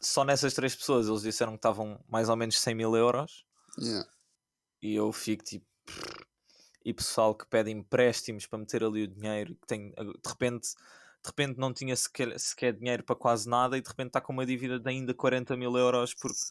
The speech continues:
Speaker 2: Yeah, mas per-,
Speaker 1: achou que ia
Speaker 2: mas,
Speaker 1: ficar rica.
Speaker 2: mas percebes, é pá, tipo, como é que uma pessoa mete cem mil euros e acha que a indústria da cannabis medicinal lhe vai dar mais, tipo,
Speaker 1: Yeah.
Speaker 2: se, nem a própria indústria se calhar tem a capacidade de dar esse retorno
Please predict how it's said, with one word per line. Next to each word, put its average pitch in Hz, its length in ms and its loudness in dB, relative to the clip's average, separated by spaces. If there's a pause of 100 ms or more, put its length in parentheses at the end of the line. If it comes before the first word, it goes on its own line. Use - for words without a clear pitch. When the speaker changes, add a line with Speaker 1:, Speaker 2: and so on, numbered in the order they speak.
(140)
Speaker 2:
Yeah, 98 340 4 (280)
mas 110 160 2
per-, - 240 0
Speaker 1:
achou 120 260 6
que 135 100 6
ia 135 40 6
Speaker 2:
mas, 123 60 2
Speaker 1:
ficar 131 220 4
rica. 123 440 -2
Speaker 2:
mas 107 160 2
percebes, 101 440 6
é 104 80 6
pá, 95 200 2
tipo, - 180 -6
como 113 120 2
é - 20 2
que 113 60 0
uma 117 80 4
pessoa 110 200 8
mete 104 180 4
cem 110 200 8
mil 104 200 4
euros 107 300 4 (180)
e 110 120 2
acha 107 240 4
que - 120 -6
a 104 40 4
indústria 104 640 2
da 98 360 -2
cannabis 98 500 -2
medicinal 101 680 2 (460)
lhe 101 120 -2
vai 104 220 6
dar 104 180 6
mais, 101 340 0 (160)
tipo, 98 180 -6 (280)
Speaker 1:
Yeah. 101 240 -4
Speaker 2:
se, 123 300 0
nem 143 300 4
a 170 40 4
própria 151 340 2
indústria 139 440 4
se - 100 4
calhar 131 220 2
tem 127 140 -2
a 117 40 -8
capacidade 117 540 0
de 107 60 -2
dar 110 140 2
esse 107 160 4 (120)
retorno 110 460 2